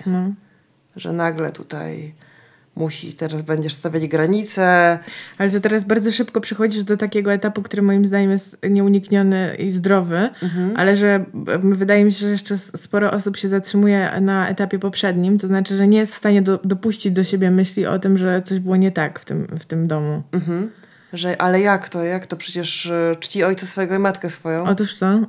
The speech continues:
Speaker 1: I że się po prostu człowiek w-, e, pazurami broni przed tym, żeby dopuścić do siebie myśl, że tam były jakieś sytuacje, w których jakby, że miałaś jakieś potrzeby i że one były niezaspokojone przez tych rodziców.
Speaker 2: Mhm. Mhm.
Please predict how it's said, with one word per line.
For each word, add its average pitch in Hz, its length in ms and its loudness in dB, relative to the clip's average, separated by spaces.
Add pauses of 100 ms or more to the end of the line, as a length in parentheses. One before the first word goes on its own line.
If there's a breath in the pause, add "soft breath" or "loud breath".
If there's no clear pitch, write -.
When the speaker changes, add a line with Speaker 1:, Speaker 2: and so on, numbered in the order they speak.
Speaker 1:
I 190 160 2
że 190 220 2
się 196 140 0
po 190 180 -4
prostu 202 320 -2
człowiek 202 360 0
w-, 185 500 -8 (260)
e, 185 40 -2
pazurami 202 600 4
broni 196 340 4
przed 190 320 -6
tym, 196 200 2
żeby 185 380 0
dopuścić 185 420 -2
do 180 120 -2
siebie 185 280 0
myśl, 190 420 0
że 180 340 0 (320 loud breath)
tam 190 260 6
były 214 220 6
jakieś 180 360 2
sytuacje, 185 720 -2
w 185 60 -12
których 180 360 -6
jakby, 175 380 -4 (100)
że 180 180 -2
miałaś 190 380 4
jakieś 180 200 -10
potrzeby 180 500 -4
i 165 60 -2
że 175 120 0
one 175 160 2
były 175 180 0
niezaspokojone 170 680 -2
przez - 180 -16
tych 165 140 -10
rodziców. - 560 -12
Speaker 2:
Mhm. 180 440 -4 (400 loud breath)
Mhm. 180 360 -4